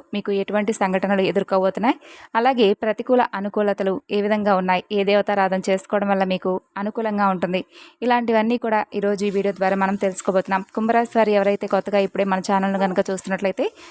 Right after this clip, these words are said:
దయచేసి ఛానల్ను సబ్స్క్రైబ్ చేసుకొని వీడియో మీకు నచ్చితే లైక్ చేసి సపోర్ట్ చేయడం మాత్రం మర్చిపోకండి. అలాగే వీడియోను చివరి వరకు చూసినట్లయితే మీకు పూర్తిగా అర్థమవుతుంది. మరి ఆలస్యం చేయకుండా ఈ యొక్క కుంభరాశి వారికి ఈ జూన్ నెల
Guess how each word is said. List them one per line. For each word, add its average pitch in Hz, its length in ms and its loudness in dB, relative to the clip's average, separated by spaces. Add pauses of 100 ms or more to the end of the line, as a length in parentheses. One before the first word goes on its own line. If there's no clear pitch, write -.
(140)
దయచేసి 233 360 2
ఛానల్ను 196 480 -2
సబ్స్క్రైబ్ 190 440 -8
చేసుకొని 214 400 -4
వీడియో 208 240 2
మీకు 202 180 -4
నచ్చితే 190 360 -2
లైక్ 185 220 0
చేసి 208 200 -8
సపోర్ట్ 196 260 0
చేయడం 190 220 -2
మాత్రం 190 280 0 (340)
మర్చిపోకండి. 196 600 -4 (340)
అలాగే 233 300 0
వీడియోను 220 380 0 (300)
చివరి 247 260 2
వరకు 240 200 0
చూసినట్లయితే 196 600 -2
మీకు 254 200 0
పూర్తిగా 196 440 -2 (160)
అర్థమవుతుంది. 190 600 -6 (360)
మరి 214 160 0
ఆలస్యం 214 360 0
చేయకుండా 202 360 0 (240)
ఈ 247 80 -4
యొక్క 233 180 -2 (240)
కుంభరాశి 240 460 0
వారికి 202 340 -4 (420)
ఈ 233 120 -2
జూన్ 233 300 2
నెల 208 180 4